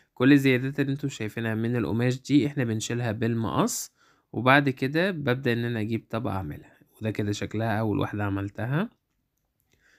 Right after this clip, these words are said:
كده أنا جبت التلاتة مع بعض، وجبت شريط ستان ولزقت عليه التلات وحدات، وعملت فوانيس كده زي ما انتم شايفين، تلات فوانيس من اللون الذهبي،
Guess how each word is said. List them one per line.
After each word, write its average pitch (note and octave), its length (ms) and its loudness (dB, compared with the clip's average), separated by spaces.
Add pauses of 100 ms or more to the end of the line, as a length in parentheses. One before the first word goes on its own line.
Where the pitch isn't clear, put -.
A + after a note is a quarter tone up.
(140)
كده A2+ 340 2
أنا A2 140 2
جبت G#2 260 -2
التلاتة G#2 500 -4
مع G2 200 -4
بعض، B2+ 400 -2
وجبت A#2 340 -2
شريط - 340 -8
ستان A#2 420 -4
ولزقت G#2 560 -2
عليه G2 360 0
التلات G2+ 440 -6
وحدات، - 480 -10 (500)
وعملت G#2+ 520 0
فوانيس A2+ 680 -2
كده A2+ 220 -4
زي A2 160 -2
ما A2 80 -2
انتم G#2+ 220 -6
شايفين، G2+ 440 -8
تلات G#2 240 -2
فوانيس G2+ 520 -4
من G#2 180 -2
اللون G2+ 300 0
الذهبي، B2+ 580 -2